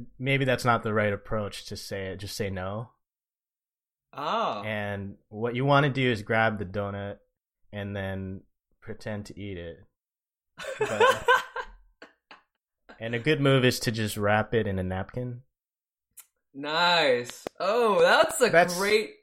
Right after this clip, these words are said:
Speaker 2: that's good,
Speaker 1: that
Speaker 2: man. That's good.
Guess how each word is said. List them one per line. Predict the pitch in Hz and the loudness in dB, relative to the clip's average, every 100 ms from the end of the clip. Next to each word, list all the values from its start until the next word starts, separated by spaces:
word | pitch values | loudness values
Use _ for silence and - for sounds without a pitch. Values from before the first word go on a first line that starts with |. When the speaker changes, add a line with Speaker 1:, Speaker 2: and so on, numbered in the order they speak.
| _ _ _ - | _ _ _ -4
Speaker 2:
that's | 208 220 - - | 0 0 -2 2
good, | 175 170 131 | 6 8 6
Speaker 1:
that | |
Speaker 2:
man. | 139 139 131 135 131 - - | 4 4 4 0 -4 -8 -4
That's | 165 165 | -4 -4
good. | - 156 135 120 | -8 -4 -4 -4